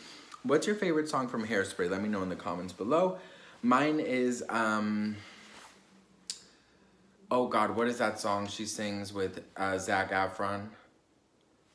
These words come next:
Damn, bitch, what? Girl, now I have to find it. Anyways, while I find it, hello, guys.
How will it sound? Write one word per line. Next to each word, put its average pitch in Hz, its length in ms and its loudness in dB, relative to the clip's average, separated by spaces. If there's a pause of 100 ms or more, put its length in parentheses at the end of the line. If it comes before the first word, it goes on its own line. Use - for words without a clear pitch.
(180)
Damn, 156 340 -2
bitch, 123 340 -8
what? 143 240 -6 (720)
Girl, 123 180 6
now 117 160 8
I 120 60 8
have 113 160 -4
to 92 80 -10
find 110 340 4
it. 95 100 2
Anyways, 117 360 4
while 143 180 2
I 160 140 4
find 98 280 0
it, 101 100 -2
hello, 110 420 0
guys. 95 440 -2